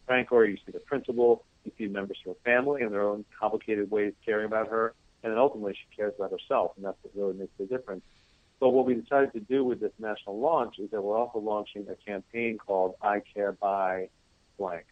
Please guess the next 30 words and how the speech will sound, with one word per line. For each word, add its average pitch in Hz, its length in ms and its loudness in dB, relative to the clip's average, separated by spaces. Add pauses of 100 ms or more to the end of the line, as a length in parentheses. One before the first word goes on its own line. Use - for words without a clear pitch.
(100)
What 117 160 2
are 120 40 -2
you, 117 120 -2
what 131 120 4
are 139 40 -4
you 147 140 0
doing 117 320 -4
in 104 60 -6
your 104 120 -6
everyday 104 360 -2
life 101 280 0
to - 60 -18 (140)
show 101 180 0
that 92 100 -8
you 95 160 -10 (120)
care 104 160 -2
about 95 260 -6
kids 95 160 -10
who 95 60 -8
are 90 60 -12 (100)
struggling? 104 420 -4 (380)
And 117 100 -2
we 113 120 0
offer 120 280 4
very 110 360 2 (140)
simple 113 540 2 (500)
suggestions 107 680 -4 (120)
for 110 100 -2
people 104 420 -4 (100)
to, 101 340 -4